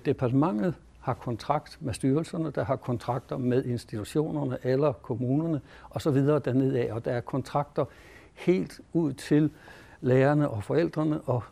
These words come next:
så videre, lærerne, eleverne og alt det der. Det, som er det særlige ved de her kontrakter, det er, at for at lave en kontrakt, skal man udpege nogle meget detaljerede mål. Ellers tror man ikke på kontrakten. Og man skal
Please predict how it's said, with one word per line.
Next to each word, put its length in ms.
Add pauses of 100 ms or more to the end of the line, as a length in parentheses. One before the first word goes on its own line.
så 160
videre, 320
lærerne, 440
eleverne 440
og 80
alt 180
det 100
der. 140 (680)
Det, 140
som 280
er 100
det 120
særlige 500
ved 80
de 120
her 140
kontrakter, 540
det 280
er, 100 (340)
at 160
for 280
at 40
lave 380
en 80
kontrakt, 640 (260)
skal 280
man 260
udpege 800
nogle 260
meget 340
detaljerede 640
mål. 360 (800)
Ellers 280
tror 200
man 180
ikke 120 (100)
på 80
kontrakten. 640 (540)
Og 160
man 160
skal 240